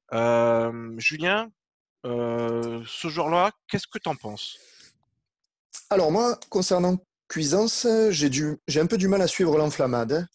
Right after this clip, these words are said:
Speaker 2: Honnêtement, euh, j'ai vu, euh, sur les réseaux que tout le monde était en folie avec Cuisance. Euh, on aurait dit qu'on avait recruté le, le phénomène du moment. Euh, j'ai un, euh, je suis un peu prudent, j'ai du mal à suivre cette enflammade parce que, ok, bon, j'ai jamais vu un match complet de ce joueur.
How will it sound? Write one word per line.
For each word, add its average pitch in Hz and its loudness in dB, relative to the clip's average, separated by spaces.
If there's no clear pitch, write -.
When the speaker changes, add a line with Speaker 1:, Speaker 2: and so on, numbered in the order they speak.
Speaker 2:
Honnêtement, 147 0
euh, 143 6
j'ai 123 0
vu, 147 2
euh, 143 6
sur 135 0
les 131 4
réseaux 135 2
que 127 -6
tout - -2
le 175 2
monde 160 2
était 139 0
en 123 -2
folie 180 2
avec 127 2
Cuisance. 143 0
Euh, 123 2
on 113 2
aurait 131 2
dit 147 -2
qu'on 123 -6
avait 113 0
recruté 113 -4
le, 110 -2
le 101 -10
phénomène 156 2
du 120 -4
moment. 123 -2
Euh, 107 -4
j'ai 127 0
un, 143 0
euh, 110 -2
je - -6
suis - -2
un 139 2
peu 220 2
prudent, 165 2
j'ai 139 0
du 123 -4
mal 170 0
à 160 2
suivre 147 -4
cette 131 -4
enflammade 135 -2
parce - -4
que, - -8
ok, 127 2
bon, 123 0
j'ai 107 -8
jamais 151 0
vu 139 0
un 131 0
match 123 -4
complet 151 0
de 123 -2
ce 117 -2
joueur. 120 0